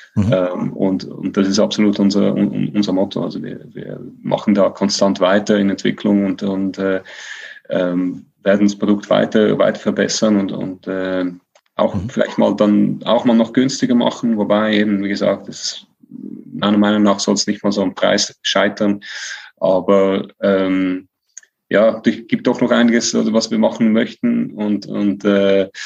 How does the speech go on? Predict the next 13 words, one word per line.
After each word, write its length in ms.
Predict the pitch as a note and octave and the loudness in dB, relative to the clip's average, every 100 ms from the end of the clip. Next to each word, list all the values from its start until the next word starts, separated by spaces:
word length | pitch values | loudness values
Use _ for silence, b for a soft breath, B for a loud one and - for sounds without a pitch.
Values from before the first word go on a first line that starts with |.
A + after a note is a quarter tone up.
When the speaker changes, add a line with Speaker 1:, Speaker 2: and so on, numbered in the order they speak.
| B B B B - | B B B B -2
Speaker 2:
ja, 400 | F#2 A2+ B2+ - _ _ _ _ _ | 2 2 0 -8 _ _ _ _ _
sind 240 | - A2+ G#2 | -4 -2 2
schon 160 | A#2+ | 2
auch 140 | A#2 A#2 | 2 2
ganz, 260 | A#2 - | 0 -2
ganz 240 | - A2 G#2+ | -2 0 2
happy, 300 | A2 G#2+ G2 | 0 0 -2
was, 180 | G2+ | -4
was 180 | G2+ G#2 | -6 -6
schon 140 | - G2+ | -2 0
alles 220 | G#2+ - | 0 0
geschafft 400 | G#2 A#2+ - - | 0 2 0 -2
wurde, 440 | G2+ G#2+ A2+ A#2 | 0 0 0 -2